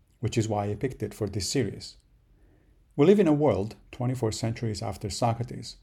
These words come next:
where there still are plenty of people who pretend to have technical knowledge that they do not in fact possess. These people are sometimes able to influence many others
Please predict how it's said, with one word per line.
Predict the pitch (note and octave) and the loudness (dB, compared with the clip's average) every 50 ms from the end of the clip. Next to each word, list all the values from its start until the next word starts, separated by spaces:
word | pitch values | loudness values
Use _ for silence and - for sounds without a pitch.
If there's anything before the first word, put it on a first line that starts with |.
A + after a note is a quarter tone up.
| - _ _ _ - - - _ _ | -20 _ _ _ -20 -20 -20 _ _
where | - C#3 C#3 | 4 4 6
there | C#3 C#3+ | 6 4
still | C#3 - - G#3 G#3 G3+ - | 2 2 2 4 4 4 4
are | D3+ C#3 B2+ B2 | 4 4 4 2
plenty | C3 - - D3+ E3 F3+ | 0 -2 -2 -2 -2 -2
of | F3+ F3+ | -4 -4
people | - C#3 B2 B2+ C3 A#2+ | -4 -6 -4 -4 -4 -2
who | A#2+ A2+ | -2 0
pretend | - - A2 G2+ - C3+ C#3 D3 C#3+ - | 0 0 -2 0 0 0 0 -2 -2 -4
to | C3 A#2 | -2 -2
have | A#2 A#2 G2+ G2+ | -2 -2 -2 -2
technical | - C#3+ D3 - E3+ D3+ - D3 C#3+ | -2 -2 -2 0 -4 -4 -2 -2 0
knowledge | C3+ B2+ A#2+ A2+ G#2+ A2 A2 - - | 2 2 2 2 0 -2 -4 -6 -6
that | A#2 A2 G2+ - | -6 -6 -4 -2
they | A#2 A#2+ | -2 -2
do | A#2+ - B2 | -2 -2 0
not | A#2+ B2 C#3 D#3 F3 - - - | 0 2 2 2 0 -2 -4 -6
in | D#3 D3+ | -6 -6
fact | D3+ - G#2+ G2 F#2 F2 - - | -6 -6 -6 -8 -8 -8 -10 -8
possess. | - G#2+ F#2+ A2 G2 G2 - - - - - - - - - - - - _ - - - - - - - - - - - - | -8 -6 -6 -6 -8 -8 -10 -12 -14 -14 -16 -20 -20 -20 -20 -20 -20 -20 _ -20 -20 -20 -20 -20 -20 -20 -20 -20 -20 -12 -6
These | - G#2+ G2+ G2+ | -4 -2 -2 -2
people | - E3+ E3+ E3+ D#3+ D3+ C#3+ | -2 -2 0 4 4 4 4
are | - B2 A#2 | 2 0 0
sometimes | - - B2+ B2 B2 C3 B2+ B2 B2 B2 - | 0 0 0 0 2 2 4 4 2 2 0
able | C#3 C3 C3 C3+ C3 | 0 0 0 0 -2
to | - C3+ - | -2 -2 0
influence | C#3+ D3+ D3 - B2+ A2+ A2 - - | 2 0 2 2 0 0 0 0 -2
many | A#2+ A2+ A2 A2 - | -2 -2 -2 -2 -2
others | - C3+ B2+ A#2+ G2+ G#2 A#2 - - | -2 -2 -2 -2 -2 -4 -6 -8 -10